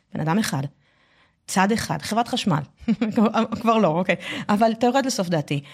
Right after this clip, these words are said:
המשמעות היא, בשפת המשא ומתן,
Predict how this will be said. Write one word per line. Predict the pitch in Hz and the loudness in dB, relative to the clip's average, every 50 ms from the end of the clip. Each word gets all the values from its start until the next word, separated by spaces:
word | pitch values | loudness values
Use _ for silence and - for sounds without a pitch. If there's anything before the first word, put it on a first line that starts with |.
| - - - | -20 -10 -4
המשמעות | 208 220 226 220 226 240 247 262 262 247 247 - | -2 -2 0 0 -2 0 0 0 0 0 -2 -4
היא, | - 170 185 185 | -4 -4 -2 -2
בשפת | 180 185 - - - 285 285 302 | -2 -2 -2 -2 -2 -2 -2 -2
המשא | 269 247 - - - 247 | 0 0 2 2 2 2
ומתן, | 240 240 226 214 180 - - 233 220 214 190 | 0 2 0 0 -2 -2 -2 -2 0 0 0